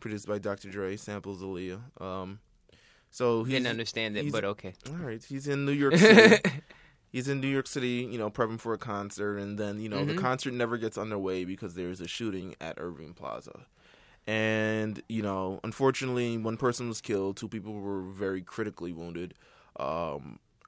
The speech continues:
Speaker 1: and it just reminded me,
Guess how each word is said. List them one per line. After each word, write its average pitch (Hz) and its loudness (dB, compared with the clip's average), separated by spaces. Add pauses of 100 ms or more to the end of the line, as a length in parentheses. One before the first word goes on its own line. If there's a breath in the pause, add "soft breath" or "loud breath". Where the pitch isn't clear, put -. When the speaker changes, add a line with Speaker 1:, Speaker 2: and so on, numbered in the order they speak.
(160)
Speaker 1:
and 101 -8 (540 loud breath)
it 127 -4
just 170 4
reminded 123 0
me, 151 -6